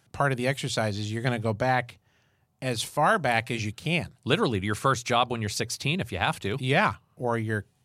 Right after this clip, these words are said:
Speaker 1: coach in high school or an educator that it had impacted you still have a relationship with that you could track down.
Speaker 2: Yeah. And the
Speaker 1: Um,
Speaker 2: essence, the essence of the letter is to ask for their help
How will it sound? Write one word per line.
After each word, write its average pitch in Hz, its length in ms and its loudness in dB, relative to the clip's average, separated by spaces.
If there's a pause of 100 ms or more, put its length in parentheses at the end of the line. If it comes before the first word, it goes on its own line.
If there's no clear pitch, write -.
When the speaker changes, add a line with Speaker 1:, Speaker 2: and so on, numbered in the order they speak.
Speaker 1:
coach 151 340 0
in 117 80 -4
high 143 160 0
school 180 480 0
or 107 140 0
an 101 100 -4
educator 160 600 -2
that 156 140 -2
it 156 120 -4
had 147 200 -2
impacted 156 480 -2
you 139 100 -4
still 151 200 -2
have 143 160 2
a 143 40 -6
relationship 151 600 -4
with 151 200 -2
that 135 80 -4
you 131 120 -6
could 127 180 -6
track 143 280 0
down. 156 320 -2 (160)
Speaker 2:
Yeah. 214 220 0 (360)
And 147 100 4
the 113 80 4
Speaker 1:
Um, 113 100 2
Speaker 2:
essence, 165 380 2
the 127 160 -6
essence 165 400 0
of 113 120 -2
the 117 80 -2
letter 120 360 2
is 120 260 -6
to - 140 -8
ask 135 280 0
for 160 180 -2
their 123 200 -2
help 117 460 0